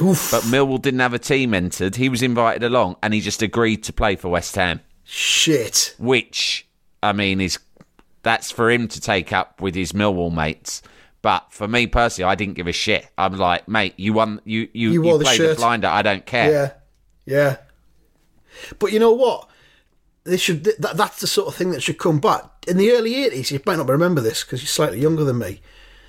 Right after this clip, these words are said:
Speaker 1: They used to have, um, a, a soccer sixes tournament, and it used to be on Sports Night, and it was over
Speaker 2: Yeah.
Speaker 1: two nights, I think.
Speaker 2: I do remember that.
Speaker 1: And
Speaker 2: I
Speaker 1: it
Speaker 2: do
Speaker 1: was.
Speaker 2: remember
Speaker 1: It
Speaker 2: that.
Speaker 1: used to. It used to be the Division
Speaker 2: But it was
Speaker 1: One
Speaker 2: the,
Speaker 1: teams.
Speaker 2: yeah, it was the
Speaker 1: And it
Speaker 2: real
Speaker 1: was,
Speaker 2: players.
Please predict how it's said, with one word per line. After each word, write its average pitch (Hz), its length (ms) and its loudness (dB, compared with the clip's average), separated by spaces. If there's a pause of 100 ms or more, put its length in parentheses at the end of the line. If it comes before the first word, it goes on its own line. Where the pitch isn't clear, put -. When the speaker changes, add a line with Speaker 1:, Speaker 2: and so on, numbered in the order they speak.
(160)
Speaker 1:
They 147 100 0
used 220 220 2
to 185 80 2
have, 151 420 2 (280)
um, 131 400 2 (360)
a, - 40 -2
a 139 40 2
soccer 143 340 0
sixes - 400 -2
tournament, 165 600 0
and 131 80 -6
it 160 40 0
used 151 140 0
to 139 60 -6
be 135 80 2
on 131 80 2
Sports - 480 0
Night, 113 300 -10 (640)
and 151 100 0
it 127 60 0
was 143 120 2
over 165 160 4
Speaker 2:
Yeah. 147 60 -2
Speaker 1:
two 170 200 2
nights, 170 280 2
I - 60 -2
think. 117 360 -6 (180)
Speaker 2:
I 101 120 4
do 127 280 2
remember 101 340 0
that. 87 300 2 (200)
Speaker 1:
And 226 160 4
Speaker 2:
I 294 40 2
Speaker 1:
it - 20 -2
Speaker 2:
do - 60 -4
Speaker 1:
was. 294 220 2
Speaker 2:
remember 180 160 0
Speaker 1:
It - 120 2
Speaker 2:
that. 233 60 -4
Speaker 1:
used 285 280 0
to. 226 160 -4
It 226 140 2
used 247 320 0
to 220 60 0
be 233 220 2
the 202 200 -4 (220)
Division 226 340 0
Speaker 2:
But 226 40 0
it 214 40 2
was 220 80 2
Speaker 1:
One 208 100 -4
Speaker 2:
the, - 60 0
Speaker 1:
teams. 170 440 0
Speaker 2:
yeah, 131 140 4
it 113 60 0
was 123 120 -4
the 131 80 2
Speaker 1:
And 151 100 4
it 143 40 6
Speaker 2:
real 147 140 4
Speaker 1:
was, 113 80 0
Speaker 2:
players. 139 580 0